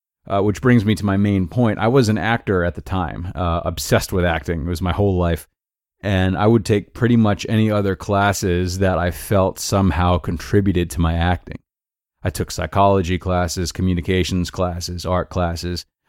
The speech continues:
whatever I felt was, um, in the same realm or it somehow helped it. So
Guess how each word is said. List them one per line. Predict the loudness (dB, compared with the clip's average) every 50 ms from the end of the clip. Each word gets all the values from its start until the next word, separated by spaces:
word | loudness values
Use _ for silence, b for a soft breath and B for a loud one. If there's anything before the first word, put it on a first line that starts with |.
| b b
whatever | 2 6 6 6 6 6 4
I | 4 2
felt | 2 2 2 2 2 0
was, | -2 -2 -2 -2
um, | -2 -2 -2 -2 -2 -2 -4 -4 -6 -10 _ _ _ _ _ _ _ _ _ _ _ _
in | 0 4
the | 4 4
same | 4 4 4 2 4 2 0
realm | 0 0 2 2 0 0 -2 -4 -6
or | -6 -6 -4 -4
it | -4 -4 -4 -6 -6 -6 -6
somehow | -4 -2 0 0 2 0 -2 -2
helped | -4 -4 -6 -6 -6
it. | -10 -12 -12 _ _ _ _ _ _ _ _ _
So | 0 2 4 6 6 6 4 2 0 -2